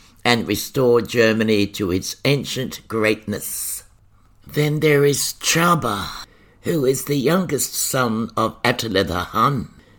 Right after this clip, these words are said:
Now Chaba isn't under a mountain, he's in the Milky Way.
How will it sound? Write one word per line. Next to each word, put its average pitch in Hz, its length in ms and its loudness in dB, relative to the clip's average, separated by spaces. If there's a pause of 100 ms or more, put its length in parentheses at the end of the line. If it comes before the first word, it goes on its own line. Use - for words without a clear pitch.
Now 123 160 0
Chaba 123 880 0
isn't 135 460 -2
under 107 380 0
a 104 80 0
mountain, 104 800 -2 (240)
he's 185 260 2
in 202 200 6
the 190 80 6
Milky 196 380 4
Way. 190 540 2